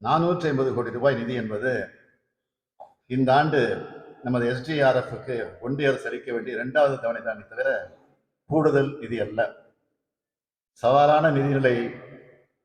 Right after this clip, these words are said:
சூழல் இருக்கக்கூடிய இந்த நேரத்துல ஒன்றிய அரசு இந்த கூடுதல் நிதி தராத போதிலும், மக்களின்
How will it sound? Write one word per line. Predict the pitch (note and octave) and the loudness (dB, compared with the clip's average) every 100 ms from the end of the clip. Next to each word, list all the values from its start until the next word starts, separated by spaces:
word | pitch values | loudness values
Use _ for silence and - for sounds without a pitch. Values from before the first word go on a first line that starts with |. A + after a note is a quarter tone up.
| _ _ | _ _
சூழல் | _ C#3+ D3+ C3 C3+ | _ -4 2 2 2
இருக்கக்கூடிய | A#2+ B2+ B2 B2 A#2 | -4 -2 -2 -2 -6
இந்த | G#2+ A2 | -6 -2
நேரத்துல | A#2 A#2 B2+ B2+ A#2+ - - - _ _ _ _ _ _ _ | 0 -2 0 2 2 -2 -12 -20 _ _ _ _ _ _ _
ஒன்றிய | - C3 D#3 D#3+ C#3 B2+ | -2 -2 0 2 4 4
அரசு | B2 - C3+ C#3 C#3+ - | 2 0 2 2 0 -4
இந்த | A#2+ | -6
கூடுதல் | A2+ C#3 C#3 C3 | -4 -2 0 0
நிதி | A#2+ A2 | -2 -4
தராத | A2 A#2+ B2+ A2 | -2 2 2 0
போதிலும், | A2 A#2 A#2+ G#2+ F2 _ _ _ _ _ _ _ _ _ | -6 -10 -14 -16 -18 _ _ _ _ _ _ _ _ _
மக்களின் | G#2 B2+ B2+ E3 D#3 D3+ - | -2 -2 2 2 2 0 -8